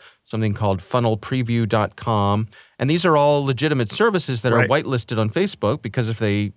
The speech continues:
Speaker 1: don't whitelist them, the, they'll, it'll block legitimate stuff happening on Facebook. So they don't want that.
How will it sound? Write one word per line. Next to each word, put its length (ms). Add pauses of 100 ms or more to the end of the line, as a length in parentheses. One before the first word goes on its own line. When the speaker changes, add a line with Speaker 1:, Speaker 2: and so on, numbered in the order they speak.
(140)
Speaker 1:
don't 320
whitelist 460
them, 300
the, 260
they'll, 420 (340)
it'll 180
block 400
legitimate 500 (100)
stuff 460
happening 320
on 120
Facebook. 460
So 100
they 80
don't 120
want 140
that. 300